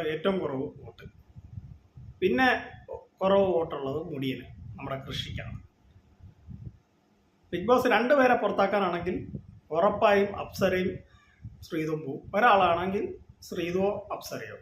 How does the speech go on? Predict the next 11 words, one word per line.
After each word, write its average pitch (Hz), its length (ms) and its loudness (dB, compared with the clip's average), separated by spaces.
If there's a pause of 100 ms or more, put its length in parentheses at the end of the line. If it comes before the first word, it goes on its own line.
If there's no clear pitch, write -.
(380)
മൂന്ന് 285 320 6
പേരെ 214 260 6
ആണെങ്കിൽ 175 320 0 (100)
പുറത്താക്കുക, 165 460 -2 (140)
മൂന്ന് 175 260 0
പേരെ 143 200 0
ആണെങ്കിൽ 151 280 -2 (1400)
അപ്സരയും 196 420 2 (200)
ശ്രീധുവും 170 440 0 (920)
മുടിയനും 165 400 2
പോവും. - 160 -12